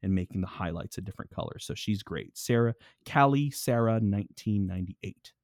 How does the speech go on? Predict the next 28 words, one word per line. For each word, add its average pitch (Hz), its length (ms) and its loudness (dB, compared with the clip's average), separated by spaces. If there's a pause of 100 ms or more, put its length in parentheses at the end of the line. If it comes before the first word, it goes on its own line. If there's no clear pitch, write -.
(680)
And 101 280 6
then 110 360 6
another 160 400 6
one 156 460 4
is, 127 480 2 (1600)
coincidentally, 131 640 6
her 113 120 2
name 127 180 2
is 131 80 -2
also - 320 -6
Callie, - 440 -10 (120)
Callie 143 480 2 (100)
Ocelot, - 680 -2 (800)
um, 98 320 2 (100)
on 110 180 6
Twitter 101 480 0
at 110 200 0 (120)
Callie 107 380 -2
Ocelot. 98 640 -2
And 107 160 2
she, 214 420 2
she - 180 -4
does 330 180 0
a 214 40 4
lot 143 200 4
of - 120 -8
close-up - 800 -4
stuff. - 360 -12